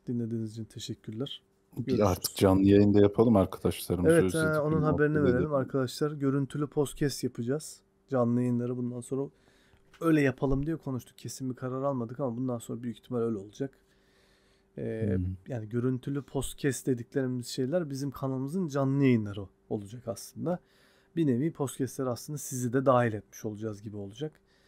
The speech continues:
Speaker 1: Yani biz yine Tuna'nla dümdüz muhabbet ederken bir anda chat'i okuyacağız gibi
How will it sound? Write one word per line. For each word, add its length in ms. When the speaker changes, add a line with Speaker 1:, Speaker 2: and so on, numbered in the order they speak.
Speaker 1:
Yani 200
biz 140
yine 180
Tuna'nla 460
dümdüz 280
muhabbet 400
ederken 480
bir 80
anda 260
chat'i 280
okuyacağız 460
gibi 300